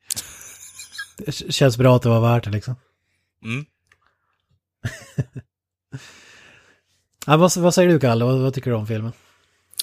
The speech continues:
Speaker 2: Alltså, den här är ju på något sätt där jag v-, kopplar ihop med Blaxploitation, att det är, eh, over the top, det är, man tar inte allting på så jävla seriöst.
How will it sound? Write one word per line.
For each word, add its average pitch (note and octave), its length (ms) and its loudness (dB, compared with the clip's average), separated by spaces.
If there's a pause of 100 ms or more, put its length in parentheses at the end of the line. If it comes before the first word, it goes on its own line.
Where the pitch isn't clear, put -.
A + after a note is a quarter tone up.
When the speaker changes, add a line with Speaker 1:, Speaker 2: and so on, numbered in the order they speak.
(260)
Speaker 2:
Alltså, A#2+ 480 0
den B2+ 240 -6
här C3+ 220 2
är A#2+ 140 2
ju A2+ 300 2
på A2+ 120 -6
något G#2+ 180 -4
sätt G2+ 180 -2
där G#2 100 4
jag G2+ 240 4
v-, G2 200 -10 (1200)
kopplar A2 560 0
ihop A#2 400 2
med F#2 380 -6
Blaxploitation, F#2+ 760 -2
att F#2 120 -8
det A2 100 2
är, G#2+ 340 2
eh, G#2 280 0
over G2+ 260 -2
the F#2 80 -2
top, - 440 -2
det G#2+ 140 -2
är, G2+ 320 2 (480)
man G#2+ 160 -4
tar G#2 200 2
inte G2 200 -2
allting F#2+ 300 -6
på F#2+ 280 -4
så G2 120 -4
jävla F2+ 340 -4
seriöst. F#2 800 2